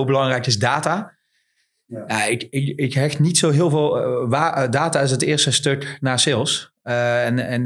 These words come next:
Speaker 1: eh, ik denk dat het vooral belangrijk is om mee te geven dat, dat je van data naar inzichten moet gaan. En niet te veel moet focussen op maar verzamelen van data. Want dat gaat vroeg of laat tegen je werken. En dat is, denk ik, wel een belangrijke die ik,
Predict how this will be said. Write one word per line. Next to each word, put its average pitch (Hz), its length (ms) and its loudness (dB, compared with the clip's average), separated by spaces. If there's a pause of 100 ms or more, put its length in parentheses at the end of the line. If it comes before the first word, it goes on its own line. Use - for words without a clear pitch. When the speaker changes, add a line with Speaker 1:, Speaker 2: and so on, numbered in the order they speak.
(100)
Speaker 1:
eh, 120 240 -6
ik 117 100 -4
denk 127 140 0
dat 127 100 0
het 123 120 0
vooral 147 240 0
belangrijk 139 360 0
is 127 220 0
om 120 140 0
mee 127 160 2
te 120 80 -8
geven 120 220 0
dat, 120 340 -4
dat 113 160 -2
je 117 80 -2
van 117 120 0
data 127 260 0
naar 113 160 2
inzichten 120 360 2
moet 98 140 -2
gaan. 98 320 -4
En 113 120 -2
niet 139 160 2
te 139 80 0
veel 131 180 2
moet 127 160 0
focussen 131 380 0
op 120 200 -6 (320)
maar 127 280 0
verzamelen 127 520 2
van 117 140 2
data. 113 500 -2 (400)
Want 123 140 -2
dat 135 100 0
gaat 139 160 0
vroeg 147 180 0
of 131 100 -2
laat 123 200 0
tegen 127 200 2
je 110 80 2
werken. 101 380 0
En 117 80 2
dat 127 120 0
is, 123 60 0
denk 139 140 0
ik, 147 100 2
wel 151 300 2
een 143 80 2
belangrijke 143 460 2
die 131 180 2
ik, 120 140 -6